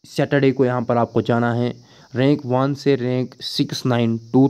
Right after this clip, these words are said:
तक, ओके। सुबह आपको पहुँचना है साढ़े आठ से लेकर साढ़े दस बजे तक आपकी registration and counseling होगी, ओके।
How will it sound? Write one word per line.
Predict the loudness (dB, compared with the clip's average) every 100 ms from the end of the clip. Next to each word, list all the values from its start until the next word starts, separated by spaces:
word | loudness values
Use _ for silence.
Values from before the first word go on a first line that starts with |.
| 2
तक, | -4 -4
ओके। | -2 0 -2 -4 -20 -12
सुबह | -6 -2
आपको | 0 0 -2 -4
पहुँचना | 0 0 0 0
है | 0
साढ़े | 0 0 0 0 -4 -2
आठ | -2 -2
से | 0
लेकर | 2 2 0 -2
साढ़े | -2 -2 -2 -2
दस | -2 0
बजे | 0 0
तक | -2 -4
आपकी | -4 -2 0
registration | 0 0 -2 -2 0 -2 -2
and | -2 -2
counseling | -2 -4 -2 -4 -2
होगी, | -2 -2 -4
ओके। | 0 -2